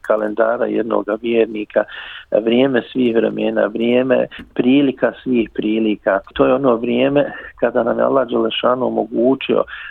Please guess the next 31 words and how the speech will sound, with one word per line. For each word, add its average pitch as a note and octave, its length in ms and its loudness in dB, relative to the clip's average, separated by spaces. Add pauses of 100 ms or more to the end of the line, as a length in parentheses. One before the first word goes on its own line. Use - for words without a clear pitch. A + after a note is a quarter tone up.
da A2+ 220 -2
za - 200 0
ista C3+ 500 0
djela B2 480 2 (220)
dobijemo A#2 680 0
mnogostruko A2+ 800 -2
veće A#2 440 -2
nagrade. G#2+ 560 -2
Mislim A#2+ 360 -4
da A2+ 100 0
je A2 60 0
to A#2+ 200 0
prilika B2 520 -2
koju A#2 200 -6
nijedan A#2 320 -4
vjernik A#2+ 440 -10
ne A#2 100 -4 (100)
smije A2+ 220 -6 (360)
propustiti. - 640 -2
Mjesec B2+ 480 0
Ramazan, A#2+ 640 0
e, - 640 -4
jeste C3 500 2 (140)
poseban, C#3+ 760 0
e, - 640 -4
zato C3 320 0
što - 180 -2
je A2+ 60 2
dat B2 320 0
od A#2+ 140 0
Allaha - 460 0